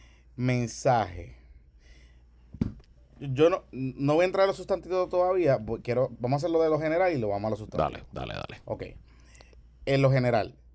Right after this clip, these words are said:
Speaker 1: me sorprendió el delivery. Te tengo
Speaker 2: Estuvo
Speaker 1: que
Speaker 2: bien,
Speaker 1: confesar.
Speaker 2: estuvo, estuvo bien, estuvo bien.
Speaker 1: Estuvo
Speaker 2: No,
Speaker 1: bien.
Speaker 2: le damos, le damos A, le damos A.
Speaker 1: Sí,
Speaker 2: Yo le
Speaker 1: le
Speaker 2: doy A.
Speaker 1: damos A. Yo creo que estuvo muy bien. O
Speaker 2: A
Speaker 1: sea,
Speaker 2: buen
Speaker 1: el,
Speaker 2: paso, buen paso.
Speaker 1: sí,
Speaker 2: Nunca,
Speaker 1: buen
Speaker 2: yo,
Speaker 1: paso.
Speaker 2: yo no me sentí aburrido. Obviamente nosotros somos unos nerdos de,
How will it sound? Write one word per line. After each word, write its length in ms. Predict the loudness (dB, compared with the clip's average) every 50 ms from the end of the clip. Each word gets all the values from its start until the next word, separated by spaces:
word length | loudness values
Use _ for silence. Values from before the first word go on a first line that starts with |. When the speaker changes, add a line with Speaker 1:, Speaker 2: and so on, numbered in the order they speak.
| -20 -20 -20 -12 -6
Speaker 1:
me 200 | -2 0 0 0
sorprendió 600 | -2 -2 -4 -4 -4 -2 -4 -4 -4 -2 -2 -2
el 60 | 0
delivery. 460 | 0 0 0 0 -4 -8 -14 -18 -20 -20 -20 -20 _ _ _ -6
Te 120 | -6 -4
tengo 160 | -4 -2 -2
Speaker 2:
Estuvo 220 | 0 2 2 4 4
Speaker 1:
que 40 | 2
Speaker 2:
bien, 120 | 0 -2
Speaker 1:
confesar. 100 | -4 -4 -2 0
Speaker 2:
estuvo, 120 | 0 -2
estuvo 280 | -2 0 2 2 2 2
bien, 160 | 0 -4 -8
estuvo 320 | -14 _ -6 -4 -2 -2 -2
bien. 120 | -2 -6
Speaker 1:
Estuvo 340 | -8 -8 -6 -6 0 2 2
Speaker 2:
No, 60 | 2
Speaker 1:
bien. 160 | 2 2 0 0
Speaker 2:
le 40 |
damos, 360 | 2 0 0 0 0 0 0 2
le 80 | 2 2
damos 220 | 2 2 2 0 0
A, 240 | 0 -2 -2 -4 -6 -8
le 80 | -8
damos 160 | -6 -6 -6 -8
A. 140 | -8 -10 -10 -8
Speaker 1:
Sí, 100 | -6 -4
Speaker 2:
Yo 80 | -2 0
le 60 | 0
Speaker 1:
le 60 | 0
Speaker 2:
doy 60 | 2
A. 40 | 2
Speaker 1:
damos 220 | 2 0 0 -2 -2
A. 240 | -4 -4 -6 -6 -8 -12 -20
Yo 200 | -10 -8 -8 -6
creo 160 | -4 -4 -4 -4
que 60 | -4
estuvo 380 | -4 -4 -6 -6 -4 -2 -2 -2
muy 360 | -2 -4 -4 -4 -6 -6 -6
bien. 400 | -6 -6 -8 -6 -6 -6 -6 -2
O 40 | 0
Speaker 2:
A 60 | 0
Speaker 1:
sea, 80 | 2 2
Speaker 2:
buen 140 | 2 0 -2
Speaker 1:
el, 60 | -2
Speaker 2:
paso, 360 | -4 -4 -4 -4 -6 -8 -10 -8
buen 160 | -8 -10 -8
paso. 400 | -6 -8 -8 -8 -10 -14 -14 -12
Speaker 1:
sí, 100 | -12 -10
Speaker 2:
Nunca, 160 | -8 -4 -2
Speaker 1:
buen 160 | -2 0 0 2
Speaker 2:
yo, 100 | 2 4
Speaker 1:
paso. 320 | 4 4 6 4 4 4
Speaker 2:
yo 240 | 2 2 2 2 2
no 120 | 0 -2 -2
me 120 | -2 -2
sentí 320 | -2 -4 -8 -6 -4 -2 0
aburrido. 500 | 0 2 0 0 -2 -2 -2 -2 -2 -2
Obviamente 460 | 0 0 0 0 -2 -4 -4 -6 -6
nosotros 320 | -4 -4 -6 -4 -6 -4
somos 220 | -4 -4 -4 -4 -4
unos 220 | -2 -2 -2 0 0
nerdos 480 | 0 0 0 0 2 2 0 0 0 0
de, 160 | -2 -2